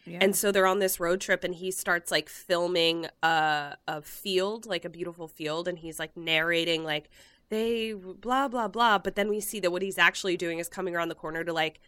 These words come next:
Speaker 2: film her while she's trying to, like, take a piss.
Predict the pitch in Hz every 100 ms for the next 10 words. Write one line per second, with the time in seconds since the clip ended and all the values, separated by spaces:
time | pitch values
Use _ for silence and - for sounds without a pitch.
0 | _ _ _ _ - 190 185 175 175 175
1 | 175 - 185 - 165 165 160 - 185 -
2 | - 175 262 - -